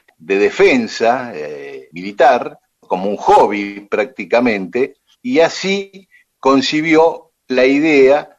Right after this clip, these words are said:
de transmitir mensajes fraccionándolos en pequeñas partes, creó un sistema de salto de frecuencias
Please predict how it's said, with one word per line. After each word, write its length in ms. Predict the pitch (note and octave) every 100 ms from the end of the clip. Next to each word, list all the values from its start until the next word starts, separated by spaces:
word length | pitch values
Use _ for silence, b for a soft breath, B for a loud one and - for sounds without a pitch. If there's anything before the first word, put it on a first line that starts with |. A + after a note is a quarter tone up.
| _
de 360 | B2 A2+ A2+ G#2
transmitir 640 | B2+ A#2 C3 E3 E3 A#2+
mensajes 840 | B2 C3 B2+ E3 D#3+ D3 C#3 C#3
fraccionándolos 1300 | - B2+ - - C#3 E3+ C3 A#2 A2+ A2 A2+ A#2+ - _ _ _ _
en 140 | A2+ A2
pequeñas 440 | B2 D3+ C#3+ B2+
partes, 500 | - C#3+ G#2 - G#2+ A#2+ -
creó 180 | B2+ C#3+
un 100 | C3+
sistema 540 | - - E3+ D#3+ C3+
de 240 | A#2 A#2
salto 420 | - E3+ D3+ - G#2
de 80 |
frecuencias 840 | G2+ G#2 - G#2 F#2+ - A2+ -